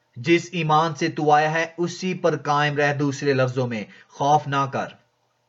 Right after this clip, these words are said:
एतकाद रख, यकीन रख, वो बच जाएगी। उस यायर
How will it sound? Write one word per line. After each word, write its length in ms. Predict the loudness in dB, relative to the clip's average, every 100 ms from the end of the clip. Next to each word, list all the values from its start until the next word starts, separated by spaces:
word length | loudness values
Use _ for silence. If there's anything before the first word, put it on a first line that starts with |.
| _ _ _ _ _ _ _ _ _ _ -4
एतकाद 560 | -2 -2 0 4 4
रख, 380 | 2 -4 -8 -16 _ _ _ _ -8
यकीन 540 | -4 -4 -2 -2 0
रख, 300 | -2 -2 -8 _ _ 0
वो 160 | 2
बच 280 | 4 2 -2
जाएगी। 580 | -2 -2 -2 -4 -10 -14 _ _ _ _ 2
उस 300 | 2 2 -4 -10 _ -12
यायर 680 | -2 2 2 2 0 -2